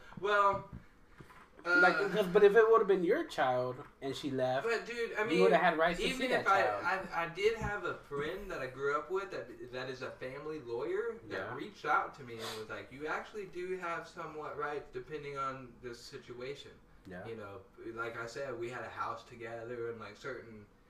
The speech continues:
Speaker 1: so, um, but there also comes a point where, like, there's just too much,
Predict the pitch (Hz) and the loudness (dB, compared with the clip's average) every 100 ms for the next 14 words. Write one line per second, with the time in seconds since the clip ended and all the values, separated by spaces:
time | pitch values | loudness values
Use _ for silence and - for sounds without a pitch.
0 | _ - - - - 123 123 120 117 110 | _ -20 -20 -20 -10 -6 -6 -6 -6 -6
1 | - - - _ _ _ _ _ - - | -8 -14 -20 _ _ _ _ _ -20 -4
2 | 165 160 - 180 165 - 214 214 202 202 | -2 0 -2 -4 -2 -2 -4 -4 -6 -4
3 | 190 170 - 190 190 - 147 143 131 123 | -6 -8 -10 -8 -6 -6 -4 -4 -2 -4
4 | 120 117 107 104 143 156 101 95 - 123 | -4 -6 -8 -8 -10 -10 -14 -18 -16 -14
5 | 117 107 104 - - | -12 -12 -12 -14 -20